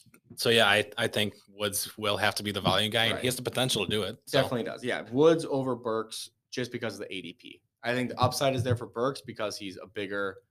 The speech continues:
Speaker 2: younger, faster receiver, but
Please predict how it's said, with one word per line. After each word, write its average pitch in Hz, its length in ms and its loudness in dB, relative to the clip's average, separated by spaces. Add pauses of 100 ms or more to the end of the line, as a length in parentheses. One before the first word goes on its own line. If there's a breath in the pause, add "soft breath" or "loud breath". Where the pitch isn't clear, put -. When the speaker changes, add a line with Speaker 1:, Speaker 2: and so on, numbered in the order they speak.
(240)
Speaker 2:
younger, 101 320 -4
faster 92 640 -6 (340)
receiver, 147 640 -2 (340 soft breath)
but 104 440 0